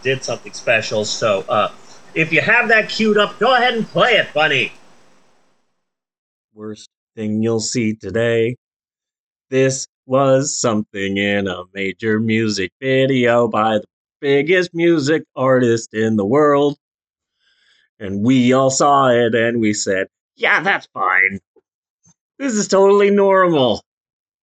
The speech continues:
And it's not the cringiest thing you'll ever see. I'm singing this so I don't get a copyright strike during this song. This is actually something that a major artist made, and we were fine with it.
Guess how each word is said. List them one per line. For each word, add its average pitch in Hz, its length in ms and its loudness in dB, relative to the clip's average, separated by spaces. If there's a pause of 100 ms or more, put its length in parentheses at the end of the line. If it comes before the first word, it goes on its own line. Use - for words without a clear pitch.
(200)
And 117 140 -6
it's 110 140 -4
not 151 260 2
the 127 280 0
cringiest 139 600 0
thing 196 240 2
you'll 233 320 4
ever 214 320 2
see. 180 340 2 (220)
I'm 156 200 -2
singing 180 600 2
this 185 240 -2
so 190 280 2
I 156 260 2
don't 143 260 -2
get 135 300 0
a 156 200 2
copyright 143 520 0
strike 135 320 -4 (320)
during 113 260 0
this 113 240 -2
song. 123 300 0 (320)
This 101 320 -8
is 104 200 -2 (120)
actually 110 420 -2
something 113 680 -4
that 104 220 -2 (300)
a 104 60 -10
major 98 540 -2
artist 110 540 -2
made, 110 320 -2 (300)
and 110 300 -4 (180)
we 190 260 0
were 190 240 2
fine 190 380 -2
with 196 160 2
it. 180 260 4